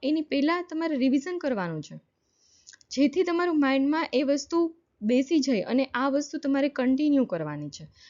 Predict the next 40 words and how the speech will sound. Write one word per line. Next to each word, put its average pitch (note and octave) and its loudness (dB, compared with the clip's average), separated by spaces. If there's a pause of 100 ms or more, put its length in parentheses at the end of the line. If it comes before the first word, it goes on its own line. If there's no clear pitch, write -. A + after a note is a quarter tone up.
(120)
એવું C#4+ 0
નહીં D#4+ 0
કે D#4 -2
ચાલો C4+ 0
એક A3+ 0
દિવસ A#3+ 0
કરીને G#3+ -2
મૂકી G3+ -4
દીધું. E3 -6 (260)
પછી B3+ -2
કેવું E4 2
થાય D4+ 0
કે C#4 -6
આપણે C#4 0 (500)
બહુ C4+ 4
જૂનું C#4+ 4
હોય, D4 4
સપોઝ A#3+ -2
કે C4+ -6
આજથી A#3+ 0
એક - 0
મહિના C4 2
પહેલાંનો A#3 0
જે A#3 0
લેક્ચર A3+ 0
હશે, D4+ -2 (260)
ઈ B3+ 2
તમે A#3+ 0
આજે A#3 2
જોશો, C4 -2
તો G#3 -10
તમે A#3 2
જો C4+ -2
રિવિઝન A#3 2
નહીં D4 2
કર્યું G#3 -2
તો A3 -10
તમે C4 2
ભૂલી D#4 4
જશો. C4 -6